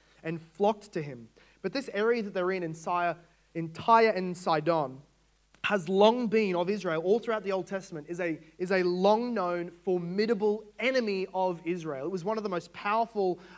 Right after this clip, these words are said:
uh, uh, uh, cities. It was, it was a, Tyre was a port city. It had great import. It was ama-, known for its amazing, uh, building and woodwork,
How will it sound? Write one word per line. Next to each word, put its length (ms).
uh, 20
uh, 560
uh, 220
cities. 600
It 40
was, 140
it 60
was 120
a, 100
Tyre 280
was 100
a 40
port 380
city. 300
It 60
had 200
great 400
import. 560
It 40
was 120
ama-, 520
known 300
for 140
its 140
amazing, 680
uh, 220
building 540
and 240
woodwork, 720